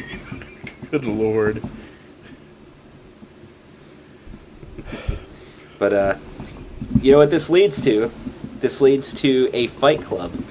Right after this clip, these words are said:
Speaker 1: Yes.
Speaker 2: Happening in the back of a bar.
Speaker 1: It's in the basement
Speaker 2: Or the
Speaker 1: of the
Speaker 2: basement
Speaker 1: bar.
Speaker 2: of a bar, yeah. And, uh, it's, it, and it's every guy, it's guys from every walk of life. I think he says it's, like, waiters,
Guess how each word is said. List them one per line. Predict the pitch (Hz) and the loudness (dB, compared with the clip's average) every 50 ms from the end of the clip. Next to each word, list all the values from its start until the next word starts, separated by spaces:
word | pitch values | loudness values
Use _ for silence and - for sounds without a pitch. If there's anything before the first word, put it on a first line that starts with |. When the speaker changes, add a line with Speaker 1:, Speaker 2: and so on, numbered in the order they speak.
| - - 127 - - | -10 -10 -10 -10 -10
Speaker 1:
Yes. | 127 117 98 98 95 - - - - - - - - - - - - - - - - - - - | -6 -2 -2 -2 -2 -2 -6 -10 -10 -12 -12 -14 -16 -18 -20 -20 -20 -20 -20 -20 -20 -8 0 2
Speaker 2:
Happening | 123 123 - 151 143 139 | 2 4 4 6 4 4
in | 139 131 | 4 4
the | 123 | 2
back | 117 - 131 143 151 | 4 4 4 4 4
of | 151 156 | 0 -2
a | 160 160 | -4 0
bar. | 143 - 120 107 104 107 - - - - - - - - - - - - - - - | 4 4 6 6 6 4 2 0 -4 -14 -18 -20 -20 -20 -20 -20 -20 -20 -14 -10 -6
Speaker 1:
It's | 135 - | -2 0
in | 190 | 2
the | 165 123 | 2 2
basement | 101 110 123 170 - 135 | 2 4 2 2 4 2
Speaker 2:
Or | 127 131 | 2 4
the | |
Speaker 1:
of | 139 | 6
the | 147 | 8
Speaker 2:
basement | 156 156 151 - 147 123 | 8 8 8 6 4 4
Speaker 1:
bar. | 120 113 | 6 4
Speaker 2:
of | 113 101 | 4 4
a | |
bar, | 92 110 104 104 107 | 4 4 6 6 4
yeah. | 104 117 113 104 104 - - - - - - - - - - | 4 4 4 4 2 0 -4 -10 -10 -10 -12 -16 -18 -8 -2
And, | - 117 117 117 110 113 | 0 0 2 4 4 6
uh, | 110 110 110 107 107 107 107 - - - - - - - - - - - - - | 6 6 6 6 4 2 -2 -4 -10 -16 -14 -10 -10 -10 -10 -12 -14 -6 0 0
it's, | 139 131 - | 0 2 4
it, | - 151 156 151 - | 4 4 4 6 4
and | 165 165 | 4 6
it's | 165 160 156 - - | 6 4 4 2 4
every | - 180 185 208 214 | 6 6 6 6 6
guy, | 214 175 208 196 196 - | 6 6 6 6 6 6
it's | - 156 147 | 2 2 4
guys | - 180 170 180 175 - | 4 6 6 6 4 4
from | 170 151 | 2 4
every | 135 151 143 160 156 | 4 4 4 4 6
walk | 147 151 151 147 147 156 | 6 8 8 6 6 4
of | 131 120 | 0 2
life. | 127 127 120 101 - - | 4 4 4 4 4 2
I | |
think | 123 139 | 2 4
he | 139 | 4
says | 135 - 147 135 131 | 4 4 4 2 2
it's, | 117 - | 2 2
like, | 127 120 - - - - - - - - | 2 2 2 -2 -10 -16 -16 -16 -6 4
waiters, | 123 135 139 151 156 151 151 147 147 147 147 147 - - - - | 8 8 10 10 10 8 8 8 8 6 6 4 2 0 -2 -4